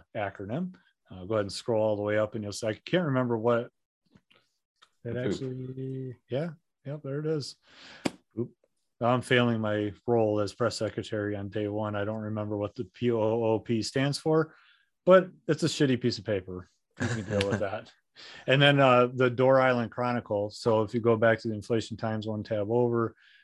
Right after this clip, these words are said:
Speaker 1: um, you'll see that Hoodrow, um, right in the middle there where it says Hood Ahead, that's the Door Inflation,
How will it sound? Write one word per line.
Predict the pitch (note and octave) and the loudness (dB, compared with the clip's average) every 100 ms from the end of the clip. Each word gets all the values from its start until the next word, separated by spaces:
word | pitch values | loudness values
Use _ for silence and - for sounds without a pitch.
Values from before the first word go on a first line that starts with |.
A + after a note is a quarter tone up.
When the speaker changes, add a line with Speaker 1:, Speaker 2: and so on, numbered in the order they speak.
| _ | _
Speaker 1:
um, | A2+ G#2+ A2 | -4 -2 0
you'll | A2+ | 0
see | - B2+ | 2 4
that | A#2 A2+ | 6 4
Hoodrow, | G#2+ D#3 A#2 G#2+ G#2 G#2+ - _ - | 2 2 2 0 0 -4 -10 _ -8
um, | A#2 G#2+ G#2 G2+ - | -4 -4 -6 -8 0
right | A#2+ C3 | 2 4
in | A#2+ | 2
the | |
middle | A2+ A#2+ A#2+ | 2 4 4
there | A#2+ A#2 | 2 0
where | A2 G#2+ | 0 -4
it | |
says | - G#2+ | -4 -6
Hood | - A#2+ | 0 2
Ahead, | A2 G2+ A2 C3 C3+ _ _ _ _ _ _ _ _ _ _ _ _ _ - | 2 2 2 2 -2 _ _ _ _ _ _ _ _ _ _ _ _ _ 2
that's | C3+ C#3+ | 4 4
the | D#3 | 2
Door | C3+ C3 C3 | 2 4 4
Inflation, | A#2+ B2+ A#2+ - A#2 A2 A2+ | 2 0 -2 -2 -6 -6 -6